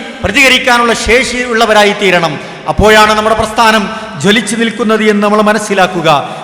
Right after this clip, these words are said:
പരിശുദ്ധ ഖുർആൻ അറിവിനെ പ്രോത്സാഹിപ്പിക്കുന്ന വചനങ്ങൾ നമുക്ക് കാണാൻ കഴിയും. ആദർശ സംവാദങ്ങൾ, ആശയ സംവാദങ്ങളൊക്കെ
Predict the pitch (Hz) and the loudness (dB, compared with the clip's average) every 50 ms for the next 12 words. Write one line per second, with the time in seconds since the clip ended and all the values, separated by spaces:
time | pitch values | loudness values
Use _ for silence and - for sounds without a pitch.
0 | - - 170 208 - 226 190 214 185 220 240 233 226 226 220 214 196 180 - - | -8 -6 -6 -4 -4 -2 -2 -2 -2 -2 0 2 2 4 4 2 0 -4 -8 -10
1 | - - - 170 214 247 202 147 233 226 - 233 247 240 240 247 233 226 226 226 | -10 -6 -2 -2 0 0 0 0 -2 0 0 0 0 0 2 0 0 0 -2 -4
2 | 226 226 226 220 220 220 226 233 247 240 226 214 220 208 190 - - - - - | -6 -6 -4 -4 -2 -2 -2 0 -2 -2 0 0 0 0 -2 -4 -8 -12 -14 -10
3 | 170 202 202 180 208 196 214 220 220 208 196 180 - 175 175 170 156 143 131 - | -8 -6 -6 -4 -2 0 0 2 2 0 0 -2 -2 0 0 0 -2 -4 -8 -12
4 | - - 135 180 185 214 - - - - 214 214 214 220 220 214 214 202 190 180 | -8 -4 -2 -2 0 -2 -2 -4 -6 -8 -8 -2 0 2 2 2 2 0 0 0
5 | 165 151 131 - - - - - - 156 208 240 233 - 240 240 233 240 240 240 | 0 -2 -2 -4 -10 -14 -14 -6 -2 0 2 2 0 0 -2 -2 -2 -2 -2 0
6 | 262 254 247 247 240 240 247 247 240 240 - 277 233 180 - - - - | 0 0 0 0 -2 0 0 0 0 2 2 2 2 2 0 -4 -8 -12